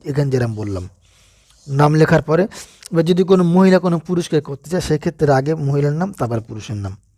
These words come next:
ঠিক আছে? এবার যেটা করবেন, তারপরে আপনি এটাকে নিয়ে এখানে নাম লিখেন। লেখার পর এটা আপনি কি করবেন, সেম এর উপরে ইয়া আজিজু আপনি এগারো বার পড়ুন, এগারো বার পরে ফুঁ দেন। প্রত্যেকে একবার করে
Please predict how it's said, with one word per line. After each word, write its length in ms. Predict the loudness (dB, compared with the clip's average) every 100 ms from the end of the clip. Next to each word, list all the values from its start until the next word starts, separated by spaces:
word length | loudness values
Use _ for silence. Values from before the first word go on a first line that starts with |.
| _ _ _ _ -2
ঠিক 120 | 2 4
আছে? 120 | 2 -2 -8 -20 -20 -20 -2 2
এবার 180 | 6 6 4
যেটা 140 | 0 0
করবেন, 240 | -2 -2 -2 -2
তারপরে 360 | -2 -2 -4 -2 -4
আপনি 200 | -6 -6
এটাকে 240 | -2 0 2 2
নিয়ে 160 | 2 0 2
এখানে 260 | 4 4 4 2
নাম 100 | 0 -2
লিখেন। 200 | -2 -2 -2 0
লেখার 220 | 2 2
পর 80 | 0 -2
এটা 120 | 2 2
আপনি 120 | 0 -6
কি 60 | -4 -2
করবেন, 240 | -2 -4 -6 -18 -20 -20 -12 -2
সেম 180 | 2 2 2
এর 80 | 0
উপরে 200 | 2 2 4
ইয়া 100 | 4 4
আজিজু 360 | 2 -2 -2 0 0
আপনি 180 | -2 -4 -6 _ _ _ -4 -2
এগারো 220 | -2 -4
বার 100 | -6 -6
পড়ুন, 240 | -8 -8 -10 -14 _ _ _ _ _ _ _ _ _ _ _ _ _ _ _ _ _ 4
এগারো 220 | 6 6 6
বার 100 | 4
পরে 140 | 0 -2 -4
ফুঁ 120 | -6
দেন। 120 | -6 -8 -14 -20 _ -10
প্রত্যেকে 360 | -8 0 2 4
একবার 160 | 2 0
করে 120 | 0